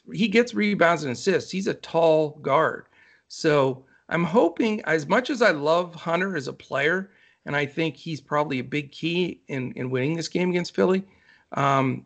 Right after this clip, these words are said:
I hope he sits 'cause I'd like to dial up Huerter in that situation. Uh, nobody else really gets enough minutes for me to consider.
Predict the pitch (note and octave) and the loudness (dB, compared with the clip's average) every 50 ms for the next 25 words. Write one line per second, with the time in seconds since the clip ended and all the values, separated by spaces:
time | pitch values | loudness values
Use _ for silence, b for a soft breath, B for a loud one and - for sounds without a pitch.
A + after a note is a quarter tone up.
0 | _ _ - C3 F3 G3+ G3 A#3+ B3+ B3 B3 A3 F3 - - G3 F#3 G3 G3 - | _ _ 0 2 2 2 4 2 0 0 0 -4 -4 -2 2 2 2 2 0 -6
1 | - - - - _ _ - - D#3 C#3 D3+ C#3+ C#3+ D3 C#3 D3+ D#3 - - D#3 | -10 -12 -12 -14 _ _ -6 -4 -2 2 2 2 4 4 2 2 0 -2 -4 -2
2 | D3 C#3 C#3+ C#3 C#3+ C3+ C#3+ C#3 C3 C3+ B2+ - - - D#3 D3 C#3 B2+ B2 B2 | -2 -2 0 2 2 4 4 2 2 0 -2 -4 -6 -2 0 0 2 2 0 -2
3 | A#2+ A#2+ b b b b b b b b - - D3+ D3 D3 D3 C3+ B2+ C3 - | -2 -6 b b b b b b b b -6 -4 -2 0 2 2 2 0 -2 -6
4 | - C3+ - - - C3+ C3+ C#3 C3+ A#2+ - - - - - b b b b b | -8 -8 -6 -6 -2 0 0 0 0 -2 -4 -8 -10 -12 -14 b b b b b
5 | b b b - C3 C#3 C3+ D3 E3 G3 G#3 F#3+ G#3+ G3+ F#3 F3 F3 E3+ D#3+ - | b b b -4 -2 0 0 2 4 4 4 4 2 4 4 6 6 4 2 -2
6 | - - C#3 D#3 E3 D#3+ D3+ C#3+ E3 D3 - D3+ C#3 C#3 C#3+ C#3+ C#3 - - D#3+ | -6 -4 0 2 2 2 0 -2 -2 -4 -4 -2 0 0 0 0 -2 -2 -2 0
7 | D3+ D3+ D3 C#3 - - - E3 C3+ C3+ C#3 C#3 C#3+ C3+ B2+ - - C3+ B2+ B2+ | 0 0 0 -2 -4 -8 -8 -4 -4 -2 -2 -2 -2 -4 -6 -6 -4 -6 -4 -4
8 | - - E3 D#3 D3+ D#3 D3+ D3 C#3 C#3+ | -2 2 4 6 6 6 6 4 4 0